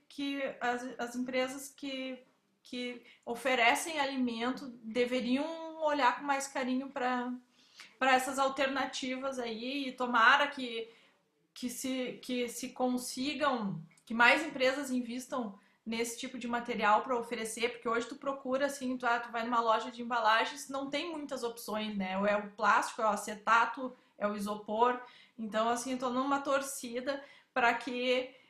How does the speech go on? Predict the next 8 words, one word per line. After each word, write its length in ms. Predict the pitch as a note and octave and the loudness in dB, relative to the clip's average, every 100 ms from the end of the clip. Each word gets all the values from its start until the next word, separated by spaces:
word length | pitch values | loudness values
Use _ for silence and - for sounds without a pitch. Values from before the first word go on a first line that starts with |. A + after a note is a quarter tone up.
| - | -8
ah, 320 | A3 A#3 A#3 | -2 2 4
mais 640 | A#3 A#3 A#3+ B3 C#4 D#4 D4+ | 4 4 8 8 6 2 -4
empresas 600 | C#4+ B3+ B3+ C4+ C#4+ C#4 | -4 0 2 2 0 -4
comecem 540 | C#4 B3+ A#3+ B3+ C#4+ | -2 0 -2 -2 -2
a 80 | C4+ | -2
oferecer 800 | C4+ D4 C#4 C#4 - C4+ D4 D#4 | -2 -4 -4 -6 -6 -4 -4 -4
pro 180 | D4+ | -6
mercado 800 | E4+ E4+ D#4+ D#4 C4+ B3+ C#4 B3 | 0 0 0 2 4 6 2 -2